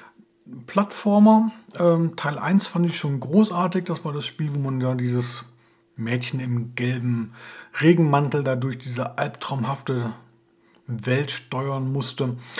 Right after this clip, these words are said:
Und jetzt geht's halt hier weiter. Diesmal spielt das Mädchen nur noch so eine Nebenrolle am Ende.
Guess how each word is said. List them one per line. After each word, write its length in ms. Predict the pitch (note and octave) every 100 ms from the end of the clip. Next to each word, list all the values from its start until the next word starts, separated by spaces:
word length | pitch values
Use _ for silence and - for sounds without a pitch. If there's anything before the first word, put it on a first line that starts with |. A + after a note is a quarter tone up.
| - - -
Und 80 | F3+
jetzt 160 | A3 A3
geht's 160 | G#3
halt 140 | G3+ G3+
hier 180 | E3+
weiter. 380 | E3 G3+ G#3 G3
Diesmal 520 | E3+ E3+ F3 E3+ D#3+
spielt 380 | C#3 - - D#3+
das 60 | D3+
Mädchen 320 | D3 - D3+
nur 80 | C#3+
noch 100 | C3
so 60 |
eine 80 | B2
Nebenrolle 720 | B2 E3 F3+ E3+ D3+ E3 E3
am 100 | D3+
Ende. 380 | D3 D#3 E3 D#3+